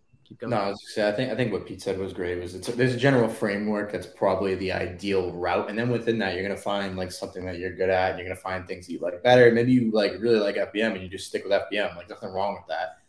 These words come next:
Speaker 2: Eventually, it's gonna get to a point where they need to get a warehouse or start, you know, outsourcing labor somehow. But, you know, there's different ways to go about it. There's no really right answer. The only thing I can say is you should need,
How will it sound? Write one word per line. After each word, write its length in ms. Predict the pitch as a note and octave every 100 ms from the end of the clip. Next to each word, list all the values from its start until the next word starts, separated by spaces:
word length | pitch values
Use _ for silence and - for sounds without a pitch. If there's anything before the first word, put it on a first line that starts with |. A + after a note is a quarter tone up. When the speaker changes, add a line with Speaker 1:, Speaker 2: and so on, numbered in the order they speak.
| _
Speaker 2:
Eventually, 360 | G2+ A#2 A2+ A2+
it's 80 | A2
gonna 140 | G#2+
get 160 | G2+ G2+
to 80 | G2+
a 40 |
point 200 | - G#2
where 140 | F#2+ F#2+
they 100 | F#2+
need 160 | F#2
to 80 | F2+
get 120 | F#2
a 60 | F2+
warehouse 680 | F#2 A#2 A#2 A2+ A2 - - _ _ A2
or 100 | G2+
start, 400 | - G2+ F#2+ G2+
you 40 |
know, 140 | F#2 G#2+
outsourcing 440 | G2+ - F#2+ F#2+
labor 240 | G2 G2+ -
somehow. 540 | - B2+ B2 F2+ F#2+
But, 160 | C#3 A3
you 80 | D3
know, 60 |
there's 160 | D3+ D3+
different 260 | D#3+ D3
ways 180 | C#3+ C#3
to 60 | B2+
go 100 | A#2+
about 260 | B2+ C3 A2
it. 180 | - - _ _
There's 140 | A2
no 160 | C3+ C3
really 300 | B2+ B2 A2
right 320 | G2 A2+ G#2+
answer. 240 | G#2+ G#2+ G2+
The 80 |
only 160 | A#2+ B2+
thing 100 | B2+
I 80 | G2
can 320 | - A2 A2
say 300 | A2 G2 F#2+
is 160 | F#2 G2
you 100 | F#2+
should 260 | - A#2+
need, 220 | A2 G#2+